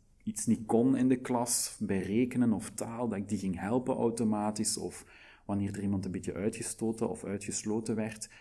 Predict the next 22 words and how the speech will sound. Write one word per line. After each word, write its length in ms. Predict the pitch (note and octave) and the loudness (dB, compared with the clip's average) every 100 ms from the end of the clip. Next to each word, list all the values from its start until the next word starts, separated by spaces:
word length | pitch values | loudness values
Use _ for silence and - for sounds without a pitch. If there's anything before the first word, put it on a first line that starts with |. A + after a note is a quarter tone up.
| - | -16
dan, 260 | - G2 F#2+ | -4 -2 0
dan 180 | F#2+ G2 | 0 2
nam 160 | G2+ | 2
ik 100 | G#2 | 2
het 140 | G2+ G2+ | 0 -2
voor 180 | G#2 G2+ | -6 -4
die 100 | G2 | -6
persoon 480 | F#2 - G2+ G2+ | -6 -8 -4 -4
op. 280 | - G2 - | -2 -4 -4
Dus 100 | G#2 | -6
ik 120 | F#2+ F#2+ | -4 -2
denk 120 | G2+ | -2
dat 80 | G#2 | 0
het 80 | G#2+ | 0
een 60 | |
beetje 180 | G2+ - | -2 0
in 60 | G#2+ | 0
mijn 140 | F#2+ | 0
karakter 480 | F#2+ F2 G#2 - - | -4 -6 -8 -8 -6
zit. 320 | D#3 D#3 - - - - - _ _ _ _ _ - - | -4 -4 -8 -18 -20 -20 -20 _ _ _ _ _ -20 -8
En 140 | G#2 F#2+ | -2 2
ja, 460 | F#2 A#2 - - | 6 6 4 -4